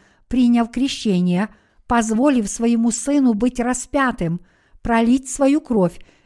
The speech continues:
и претерпеть ужасные страдания и унижения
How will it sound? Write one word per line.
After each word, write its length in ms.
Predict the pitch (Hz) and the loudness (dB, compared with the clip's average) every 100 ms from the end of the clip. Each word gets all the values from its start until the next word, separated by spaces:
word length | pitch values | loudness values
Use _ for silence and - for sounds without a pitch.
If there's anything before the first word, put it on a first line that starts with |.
| _ | _
и 200 | - 247 | 0 0
претерпеть 840 | 233 - 233 220 214 202 262 285 - | 0 -2 -2 0 -2 0 -2 -4 -4
ужасные 640 | 233 214 220 233 - 247 247 | -4 -2 -2 -4 0 0 0
страдания 840 | - 262 269 240 196 175 175 220 _ _ _ - | -2 -4 -2 0 0 -2 -2 -6 _ _ _ -4
и 100 | 240 | 0
унижения 880 | 233 220 208 180 214 277 240 185 196 | 2 2 0 -2 -2 0 2 0 -2